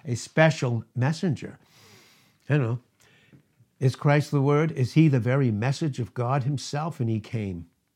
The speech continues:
You know, the Word that was always with God in John one, one and two, he put on humanity. And the Word became what? Flesh.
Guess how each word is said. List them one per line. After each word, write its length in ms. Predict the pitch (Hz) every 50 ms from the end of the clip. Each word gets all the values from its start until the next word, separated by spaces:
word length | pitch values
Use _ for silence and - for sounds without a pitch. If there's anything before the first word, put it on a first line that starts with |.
| _ _ _ _ _ _ _ _ _ _ _ _ _ _ -
You 100 | 131 117
know, 140 | 113 113 113
the 140 | 104 110 104
Word 300 | 101 113 117 117 120 113
that 140 | 113 110 123
was 140 | 110 98
always 380 | 117 113 110 110 110 104 - 113
with 180 | 117 113 - -
God 280 | - 107 107 110 101
in 120 | 98 95 92
John 300 | 110 110 104 104 101 104
one, 240 | 107 104 104 104
one 140 | 107 107 104
and 120 | 104 104 98
two, 120 | - 113
he 80 | 101 98
put 200 | - - 107 104
on 140 | 101 101
humanity. 680 | 98 101 98 101 104 101 104 107 107 107 - 127 127 123 _ _ _ _ _ _ _ _ _ _ _ _ _ _ _ -
And 200 | - 104 107 95
the 80 | 107 104
Word 580 | 101 113 135 175 175 143 113 110 120 117 110 - _ _ _ _ _ _ _ _ _ _ _ _ _ -
became 560 | - 120 110 - - 139 143 135 120 110 107
what? 220 | 110 123 113 90 - _ _ _ _ _ _ _ _ _ _ _ _ _ _ _ _ _ _ _ _ _ _ _ _ _
Flesh. 480 | - 135 156 147 101 - - - _